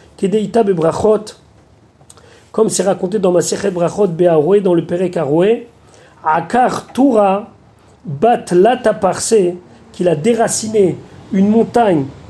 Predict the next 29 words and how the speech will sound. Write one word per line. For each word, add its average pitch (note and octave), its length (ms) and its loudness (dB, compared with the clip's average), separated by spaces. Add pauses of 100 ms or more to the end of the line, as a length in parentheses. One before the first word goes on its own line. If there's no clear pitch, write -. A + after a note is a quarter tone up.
(520)
qui G#3+ 380 -4 (400)
était F#3+ 520 0
très - 320 -2
haute, C4 420 0 (200)
celle G3+ 540 0 (340)
de D#3 80 -4
trois A3+ 680 -2
parsées, G3+ 540 -2 (460)
c'était F#3 600 -2 (260)
la E3+ 140 0
longueur G3 340 2
de D3+ 120 -4
tout A3 300 -8
le D#3 140 -2
camp G#3+ 380 0 (220)
pour A3+ 180 -4
les G3 120 2
tuer. A3 360 -6
Et D#3+ 40 0
là-bas, F3+ 500 -2
dans E3 100 -2
la E3+ 100 -2
Gemara, F#3+ 440 -4 (280)
c'est - 200 -8
raconté F#3 600 -2
longuement F#3+ 600 0 (100)
comment F#3 280 0
Moshe, F3 440 -2
par - 440 -6